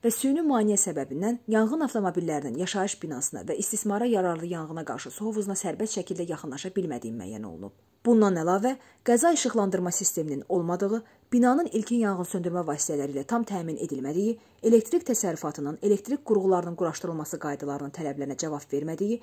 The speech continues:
və yanğın xəbərverici siqnalizasiya qurğusunun tam sahəyə quraşdırılmadığı müəyyən edilib. Qeyd olunan nöqsanların aradan qaldırılması barədə binanın yanğın təhlükəsizliyinə məsul şəxslərinə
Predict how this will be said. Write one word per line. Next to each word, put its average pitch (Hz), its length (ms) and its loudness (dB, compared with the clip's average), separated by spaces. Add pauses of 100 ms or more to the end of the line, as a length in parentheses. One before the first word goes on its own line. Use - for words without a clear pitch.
(340)
və 220 100 10
yanğın 240 320 4
xəbərverici 180 600 2
siqnalizasiya 151 580 -4
qurğusunun 156 480 -4
tam 269 160 0
sahəyə 175 400 -4
quraşdırılmadığı 143 720 -6
müəyyən 123 320 -10
edilib. - 240 -12 (460)
Qeyd 277 240 6
olunan 285 260 6
nöqsanların 220 600 4
aradan 185 320 2
qaldırılması 160 560 0
barədə 131 400 -4
binanın 196 320 2
yanğın 180 320 -2
təhlükəsizliyinə 156 720 -6
məsul 151 380 -6
şəxslərinə 185 560 0